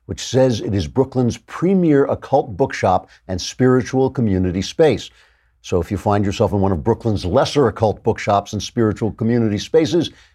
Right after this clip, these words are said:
then you've come to the wrong spiritual community space. The invitation on Catland's Facebook page reads, quote, and this is a real quote, "Please join us for a public hex on Brett Kavanaugh upon all rapists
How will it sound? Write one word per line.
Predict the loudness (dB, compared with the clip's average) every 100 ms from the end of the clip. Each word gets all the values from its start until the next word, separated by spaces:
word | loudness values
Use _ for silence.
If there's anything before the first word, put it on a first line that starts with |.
| _ -2
then | 2
you've | 2 0 -2
come | -2 0
to | 0
the | 0
wrong | 0 -2
spiritual | -4 -4 -4 -4 -6
community | -6 -6 -6 -6 -8
space. | -2 0 2 -2 -10 _ _ _ -20 -20 -4
The | 2
invitation | 4 2 2 4 2 2
on | 0
Catland's | 2 0 2 -2 0
Facebook | 0 0 -2 0
page | 2 2
reads, | 0 0 0 0 -4
quote, | -2 2 2 0
and | -4
this | -4
is | -4
a | -2
real | 2 2
quote, | 2 2 2 -6 _ _ _ -4
"Please | 2 4 4
join | 2 2 2
us | -2
for | -4 -2 0
a |
public | 0 0 0 2 0
hex | 0 0 0 -2
on | -2 0
Brett | 0 0
Kavanaugh | 0 0 0 -2 -4 -10 _
upon | -6 -2 0
all | 2 2 4
rapists | 2 0 -2 -6 -10